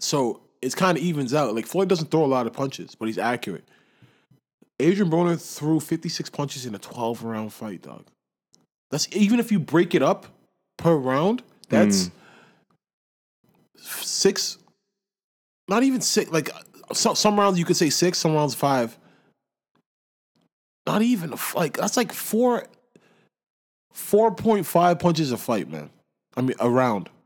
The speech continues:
Speaker 1: For fifty-six fights, and Pacquiao threw
Speaker 2: He wasn't active. Let's just
Speaker 1: Dog,
Speaker 2: call it
Speaker 1: Pacquiao,
Speaker 2: like
Speaker 1: Pacquiao threw maybe four hundred punches and hit over two hundred something punches. Bro,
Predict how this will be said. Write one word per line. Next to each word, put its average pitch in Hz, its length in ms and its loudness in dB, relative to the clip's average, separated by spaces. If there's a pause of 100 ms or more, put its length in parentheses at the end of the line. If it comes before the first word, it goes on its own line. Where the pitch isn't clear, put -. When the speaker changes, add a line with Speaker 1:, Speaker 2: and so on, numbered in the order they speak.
(1700)
Speaker 1:
For - 200 -14
fifty-six - 640 -6 (360)
fights, 113 260 -4
and 107 140 -18
Pacquiao 156 520 -8
threw 139 200 0
Speaker 2:
He 143 40 6
wasn't 135 260 2
active. 104 360 2
Let's 131 140 2
just 156 140 4
Speaker 1:
Dog, 123 80 -2
Speaker 2:
call 139 120 6
it 127 60 4
Speaker 1:
Pacquiao, 107 320 2
Speaker 2:
like 185 200 0
Speaker 1:
Pacquiao 180 240 0
threw 170 380 -4
maybe 143 380 -8 (240)
four - 840 -12
hundred 139 300 -4
punches 139 460 -12
and 101 120 -12
hit - 200 -14
over 117 220 -10
two - 160 -16
hundred 107 260 -12
something - 280 -14
punches. - 340 -14 (800)
Bro, 139 340 0